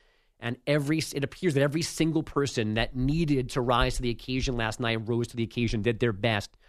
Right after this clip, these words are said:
to give Damar Hamlin the best chance of surviving last night. So I hope is we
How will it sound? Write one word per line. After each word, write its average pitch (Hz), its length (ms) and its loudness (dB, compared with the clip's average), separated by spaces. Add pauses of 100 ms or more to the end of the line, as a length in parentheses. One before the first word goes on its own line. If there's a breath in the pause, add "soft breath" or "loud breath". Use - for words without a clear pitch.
(340 soft breath)
to 135 120 -2
give 123 320 -2
Damar 123 260 0
Hamlin 113 540 -2 (360)
the 113 60 -6
best 127 380 -4
chance 127 260 -2
of 110 80 -6
surviving 107 840 -2 (400)
last 104 300 -6
night. 104 200 -2
So 120 120 -4
I 117 80 -2
hope 160 400 -2 (1200)
is 156 120 0
we 170 180 0